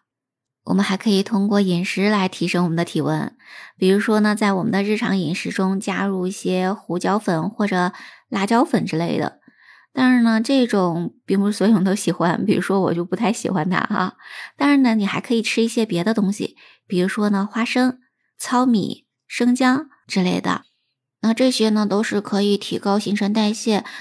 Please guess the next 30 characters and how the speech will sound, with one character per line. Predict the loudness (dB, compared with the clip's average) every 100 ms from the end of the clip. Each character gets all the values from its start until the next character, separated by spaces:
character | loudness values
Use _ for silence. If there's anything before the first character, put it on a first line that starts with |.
| -18 -8
促 | -2
进 | -2 0 2 2 0 -2
血 | 0 0
管 | 0 -4
收 | -2 -2
缩 | 0 0
的 | 2
食 | 0 -2
物， | -2 -2 -4 -10 -14
它 | -2
们 | 0 2 0
也 | -2
会 | -2
产 | -4 -6
生 | -2 0
热 | 2 2
量， | 0 -2 -8 -18 -4
让 | -2
我 | 0
们 | -2
的 | -4
体 | -4 -6
温 | -2 -2 -2
得 | -4
到 | -4
一 | -4 -4
定 | -4
的 | -4
升 | -4 -6
高。 | -6 -6 -8 _